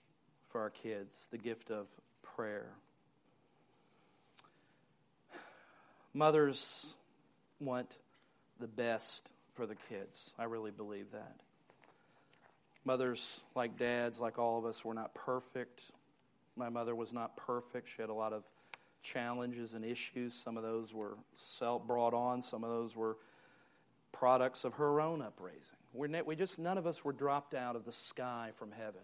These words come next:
We're all got something. But this mother gives us an example.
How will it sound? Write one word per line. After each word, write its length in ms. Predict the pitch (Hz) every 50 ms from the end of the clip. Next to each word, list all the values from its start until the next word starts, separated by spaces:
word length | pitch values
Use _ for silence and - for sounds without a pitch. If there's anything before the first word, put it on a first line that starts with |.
| 104 - -
We're 200 | 123 123 123 123
all 920 | 127 131 135 139 139 135 135 131 131 131 123 120 120 117 113 113 113 - - - - - - - - - - -
got 240 | - 120 113 110 -
something. 720 | - - - - - 127 113 107 104 - - - - 73 - - - _ _ _ _ _ _ _ _ _ _ _ _ _ _ _ _ - - _ _ _ _ _ _ _ _ _ _ - -
But 240 | 143 151 147 151
this 280 | 160 214 247 247 - -
mother 400 | 175 170 180 175 156 139 123 123
gives 280 | 120 135 151 156 147 165
us 160 | 139 - -
an 140 | 135 123 123
example. 680 | 120 120 117 123 139 135 135 135 131 - 127 - -